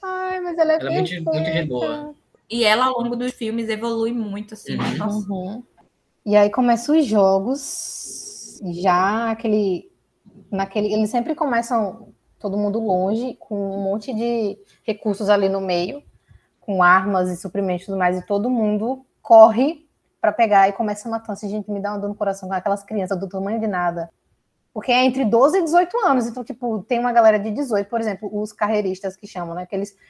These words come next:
Speaker 1: treinam a vida inteira pra esse momento, que são os que são mais, mais próximos da, da capital, Distrito um, dois, eles são
Speaker 3: Sim.
Speaker 1: muito
Speaker 3: E
Speaker 1: assim
Speaker 3: até, até porque é armamento, né? Acho que o, o dois é armamento.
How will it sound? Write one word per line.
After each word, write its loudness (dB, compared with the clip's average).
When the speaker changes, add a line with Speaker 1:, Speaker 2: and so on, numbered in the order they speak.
Speaker 1:
treinam 2
a 6
vida 0
inteira 0
pra 0
esse -4
momento, -6
que -20
são -6
os -8
que -8
são -8
mais, -8
mais -2
próximos -2
da, 4
da -6
capital, -4
Distrito -12
um, -6
dois, -2
eles -6
são -4
Speaker 3:
Sim. -4
Speaker 1:
muito -2
Speaker 3:
E 4
Speaker 1:
assim -2
Speaker 3:
até, 6
até -2
porque -4
é 0
armamento, 0
né? -4
Acho -8
que -4
o, -6
o -8
dois -4
é -4
armamento. -8